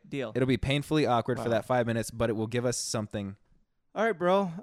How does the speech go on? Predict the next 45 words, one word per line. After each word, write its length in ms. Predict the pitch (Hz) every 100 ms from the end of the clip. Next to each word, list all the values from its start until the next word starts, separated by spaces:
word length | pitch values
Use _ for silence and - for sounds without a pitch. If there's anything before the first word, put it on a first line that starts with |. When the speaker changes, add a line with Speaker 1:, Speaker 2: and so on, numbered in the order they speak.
| -
Speaker 1:
Um, 420 | 175 165 165 160
yeah, 280 | 139 185 180 151
I'm 140 | 165
Speaker 2:
Deal? 100 | 170
Speaker 1:
down. 260 | 170 220 220 - -
Deal. 220 | 165 202 127
Speaker 2:
One 60 | -
hu- 120 | 165
Speaker 1:
Hundred 220 | - 214
thousand 300 | 214 202 185
likes 240 | 160 160 -
and 100 | 139
I'll 80 |
do 200 | 120 107
it. 100 | 104 - _ _ _
Speaker 2:
We're 120 | 107 107
going 260 | 120 120
naked 300 | 127 131 139
on 120 | 127
the 80 | 123
next 260 | 127 123 -
one, 200 | 117 107
boys. 500 | 123 120 117 - - _ -
Speaker 1:
I, 160 | 143 139
we're 120 | 160
not 180 | 170 170
gonna 160 | 165 143
get 300 | 123 131 127
anywhere 300 | 127 120 120
near 180 | 117 113
a 40 |
hundred 220 | 120 113
thousand 240 | 113 113 113
likes. 300 | 110 - -
Speaking 320 | 220 226 208
of 120 | 170
your 100 | 160
montage 480 | 156 160 170 151 123
that 120 | 127
I 80 | 120
saw 300 | - 143 139
the, 220 | 127 120 - -
the 80 |
nudity 500 | 117 120 117 113 117
in, 200 | 117 113